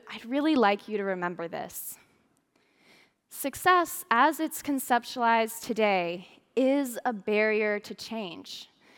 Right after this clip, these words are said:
But this lean community, we have this huge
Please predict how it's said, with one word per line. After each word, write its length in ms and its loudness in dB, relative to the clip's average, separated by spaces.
But 160 0
this 200 2
lean 280 0
community, 500 -2
we 120 -2
have 240 2
this 200 -4
huge 420 -2